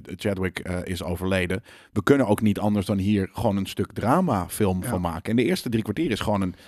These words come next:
Speaker 1: best, een, ja, een goede dramafilm. Als je de M C U natuurlijk live
Speaker 2: Ze-,
Speaker 1: vindt.
Speaker 2: ja, ja, tu-, tuurlijk. Je moet, deze karakters moet je al kennen om überhaupt mee te kunnen gaan in, in hun pijn, hun
Speaker 1: Alsnog
Speaker 2: verdriet, hun
Speaker 1: denk ik dat het
Speaker 2: aspiraties.
Speaker 1: gewoon een goede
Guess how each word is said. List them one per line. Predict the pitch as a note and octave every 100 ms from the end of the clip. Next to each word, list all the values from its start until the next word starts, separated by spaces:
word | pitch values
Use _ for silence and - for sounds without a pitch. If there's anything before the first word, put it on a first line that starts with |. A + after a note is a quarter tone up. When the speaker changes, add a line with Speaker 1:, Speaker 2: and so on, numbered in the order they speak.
| - -
Speaker 1:
best, | - - A2 C3 -
een, | F2+ A2
ja, | D#3+ F2+
een | F#2
goede | - - F3 C3 F2 - - -
dramafilm. | G#2+ F3 G#3 F#2+ - F2 E2+ G2+ -
Als | C3 -
je | F#2 E2+ E2+
de | F#2
M | F2+
C | G2+
U | G#2+
natuurlijk | A2+ F2 D#2+ D#2+
live | D#2+
Speaker 2:
Ze-, | G#3+
Speaker 1:
vindt. | - - -
Speaker 2:
ja, | F#3+ F3+
ja, | F3+ E3
tu-, | F#3 D#3
tuurlijk. | E3+ C3+ B2+
Je |
moet, | E3 E3+
deze | G3 G3+
karakters | - E3+ E3 D#3
moet | D#3 D3
je |
al | C3
kennen | C3 C3+ C3
om | C3 C3+ B2+ C3 F3+
überhaupt | E3+ D3+ D3 C#3 C3+
mee | C#3 C3+
te | C#3
kunnen | C#3 C3+
gaan | B2+ B2+ B2+
in, | B2 B2+
in | B2+
hun | B2+ B2+
pijn, | D#3 D3+ D3
hun | C3+
Speaker 1:
Alsnog | C3+ D3 G#3+ E3+
Speaker 2:
verdriet, | -
hun | D3+
Speaker 1:
denk | D4 C#4+
ik |
dat |
het | - -
Speaker 2:
aspiraties. | D3 C#3+ D#3+ - E3
Speaker 1:
gewoon | D3+ G3+ G3
een | -
goede | - G#3 G#3